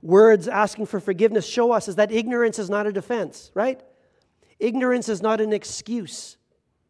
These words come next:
We're still culpable, whether we know what we're doing or whether we don't know what we're doing. Ignorance is not an excuse. I remember getting a, a speeding ticket once.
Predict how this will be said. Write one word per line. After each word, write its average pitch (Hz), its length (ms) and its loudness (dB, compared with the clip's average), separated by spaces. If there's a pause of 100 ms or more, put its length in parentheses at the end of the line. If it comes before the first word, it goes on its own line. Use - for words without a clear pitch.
(440)
We're 196 140 4
still 247 220 -2
culpable, 226 680 0 (160)
whether 214 220 6
we 226 100 2
know 220 320 8
what 269 160 6
we're 233 80 0
doing 247 260 -2
or 247 60 0
whether 240 240 4
we 240 140 -2
don't 240 340 4
know 240 160 6
what 233 240 4
we're 214 140 2
doing. 220 520 0 (1000)
Ignorance 240 460 2
is 202 120 -4
not 220 240 4
an 220 100 2
excuse. - 460 -2
I 226 60 2
remember 214 260 2
getting 202 240 0
a, 175 80 -2 (400)
a 180 60 -6
speeding 226 500 -6
ticket 165 280 -6
once. 139 440 -8